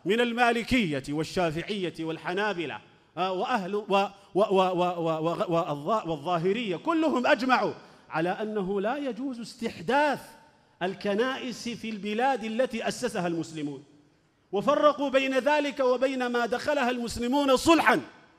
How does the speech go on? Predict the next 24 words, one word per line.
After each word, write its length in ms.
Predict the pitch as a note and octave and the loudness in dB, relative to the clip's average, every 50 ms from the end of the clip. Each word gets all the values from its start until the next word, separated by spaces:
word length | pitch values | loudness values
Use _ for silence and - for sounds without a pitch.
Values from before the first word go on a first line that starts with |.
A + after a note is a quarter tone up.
| _ _ _ _ _ _ _ _ _ _ - | _ _ _ _ _ _ _ _ _ _ 0
فرقوا 420 | B3 C4+ C4 A#3+ A#3 - G#3+ G#3+ | 2 4 4 4 2 2 2 4
بين 220 | G3 G3+ G#3 G#3 | 4 4 4 4
الأمرين، 520 | G3 F#3+ G#3+ G3 G3 G3+ A3+ G#3+ F3 B2 - - - - _ _ _ _ _ _ _ _ | 4 4 4 4 4 4 4 4 0 -2 -6 -14 -20 -20 _ _ _ _ _ _ _ _
فهذا 500 | F#3+ G3 G3+ B3+ D4 D#4 C#4+ C4+ C4 B3 | -2 0 0 2 2 2 2 4 2 2
محل 380 | A3+ A3+ G#3 - C#4 D4 C4+ B3+ | 2 2 0 -2 -2 -2 -2 -2
إجماع 540 | B3 A#3+ A3+ F3 A3+ B3 C#4 D4 B3 A#3 | -4 -6 -6 -4 -2 0 2 2 0 0
بين 320 | C4 B3+ A3+ B3 B3 A#3 A#3 | -2 -2 -2 0 0 0 0
أهل 260 | B3 B3+ G#3+ A3+ A3+ | 0 0 -2 -2 -2
العلم. 380 | A3+ A#3 A3 C#4 D4+ B3+ D#3+ - - - - - _ _ _ _ _ _ _ _ _ _ _ _ _ _ | -2 0 0 0 0 -2 -4 -8 -12 -18 -20 -20 _ _ _ _ _ _ _ _ _ _ _ _ _ _
فهو 240 | - G3+ G3+ A3+ A#3 | -2 -2 0 2 2
يحاول 640 | G#3+ G#3+ G3+ G#3 A3 B3 A#3 A3+ G#3+ G#3 G3 G3 G3 | 0 0 -2 -2 -4 -2 -2 -2 -2 -2 -4 -4 -4
أن 220 | F#3 F3+ F#3 F#3 | -4 -2 -2 -2
يفتش 440 | F3+ - A3+ - - G3+ F#3 - F#3 | -2 -2 -6 -6 -6 -8 -6 -6 -6
عن 220 | E3+ C#3+ E3 D#3+ | -6 -4 -6 -6
حديث 380 | - - D#3+ D3+ G3+ F#3 D3+ - - - - _ _ _ _ - | -6 -8 -8 -8 -6 -8 -8 -8 -12 -18 -20 _ _ _ _ -8
أو 100 | D#3+ E3 | -6 -4
عن 220 | C#3+ D#3+ D#3+ D#3+ | -4 -2 -2 -2
نصوص 640 | E3+ E3+ - G#3+ A#3 G#3+ F3+ - - - - - - - - _ - | -2 -2 -2 -2 -2 -2 -2 -4 -8 -14 -18 -20 -20 -20 -20 _ -4
ويتبع 600 | D#3+ E3+ F3 F3 F3 - G#3+ G3+ F3 F#3+ D3+ F3 | -2 -2 -2 -2 -4 -6 -6 -6 -6 -6 -6 -4
المتشابهات 920 | E3 D#3+ D#3+ D#3 E3 D3+ - - D#3 D3 B2 C#3+ C#3 C#3 D#3+ D3 - C#3 | -4 -4 -4 -4 -4 -6 -4 -2 -2 -2 -2 -2 -2 -2 -2 -4 -4 -6
في 220 | C3 - B2+ A#2+ | -8 -8 -8 -8
ذلك. 460 | A#2 A#2+ A#2+ G#2+ F#2+ F#2+ G2 - - - _ _ _ _ _ _ _ _ _ _ _ - | -8 -6 -8 -8 -10 -12 -18 -20 -20 -20 _ _ _ _ _ _ _ _ _ _ _ -6
إخوة 260 | F3 - - D#3+ - - | -6 -2 -2 -2 -2 -2
الإيمان، 540 | C#3 B2+ A#2 A#2 B2 A#2 A#2 A#2 G#2 F2+ | -4 -4 -4 -6 -6 -4 -4 -4 -6 -6